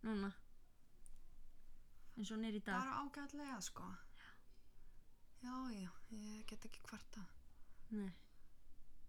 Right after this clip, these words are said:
Speaker 2: Mér finnst persónu-, mér finnst ógeðslega gaman að deyta.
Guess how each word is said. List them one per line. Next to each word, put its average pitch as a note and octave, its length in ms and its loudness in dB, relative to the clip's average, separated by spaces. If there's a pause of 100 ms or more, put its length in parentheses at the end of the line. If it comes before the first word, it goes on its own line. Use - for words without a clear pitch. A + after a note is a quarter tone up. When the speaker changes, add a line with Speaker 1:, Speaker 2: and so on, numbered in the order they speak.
(380)
Speaker 2:
Mér A3+ 180 6
finnst C#4 160 6
persónu-, A3+ 320 6
mér A#3+ 140 6
finnst C4+ 100 6
ógeðslega G3 400 4
gaman F#3+ 300 4
að - 160 2
deyta. - 240 -2